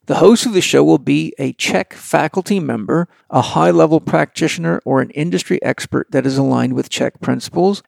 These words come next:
and each show offers us the following free bonus materials: a Q and A segment at the end of the episode, a downloadable reference guide to help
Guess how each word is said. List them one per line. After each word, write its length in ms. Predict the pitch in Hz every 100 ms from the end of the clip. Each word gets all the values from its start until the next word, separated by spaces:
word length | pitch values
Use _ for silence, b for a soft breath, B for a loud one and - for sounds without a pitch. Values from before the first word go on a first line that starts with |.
| -
and 120 | -
each 160 | 160
show 400 | - - 147 151 -
offers 400 | 131 135 135 147
us 160 | 139
the 140 | - 127
following 680 | - 147 139 143 160 170
free 420 | 170 - 131 139
bonus 480 | 139 113 120 131 127
materials: 680 | 139 - 202 247 214 - - - _
a 260 | - 131 131
Q 400 | - - - 185
and 140 | 196
A 160 | 151 156
segment 580 | - - 147 156 220 -
at 200 | 135 -
the 120 | 127
end 160 | 135 151
of 80 | 175
the 120 | 170
episode, 640 | 156 127 - 113 110 131 _ _ -
a 100 | 151
downloadable 880 | 127 135 160 190 175 190 190 190 180
reference 440 | 202 - 220 -
guide 340 | - - -
to 80 | 139
help 340 | 139 - 165